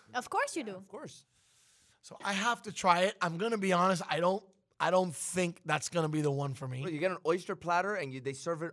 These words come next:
Speaker 2: all on ice. Oh my goodness, bro. That's it. The world can end right there as soon as I'm done with that platter.
Speaker 3: Oh, it can't.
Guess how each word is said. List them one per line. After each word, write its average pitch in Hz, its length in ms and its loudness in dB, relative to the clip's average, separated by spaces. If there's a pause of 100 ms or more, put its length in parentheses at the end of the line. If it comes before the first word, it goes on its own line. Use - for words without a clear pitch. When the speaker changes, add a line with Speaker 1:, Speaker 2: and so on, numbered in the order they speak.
Speaker 2:
all 147 240 2
on 156 180 0
ice. 151 460 -4
Oh 185 160 -4
my 113 160 -6
goodness, 117 420 -8
bro. 127 240 -6
That's 135 220 -8
it. 170 240 -10
The 123 80 -6
world 160 240 -4
can 123 140 -10
end 147 200 -4
right 120 180 -6
there 139 200 -6
as 110 80 -12
soon 123 140 -12
as 117 60 -10
I'm 127 100 -10
done 117 120 -8
with 107 100 -12
that 92 120 -12
platter. 101 220 -12
Speaker 3:
Oh, 123 100 -8
it 117 80 -14
can't. 156 200 -6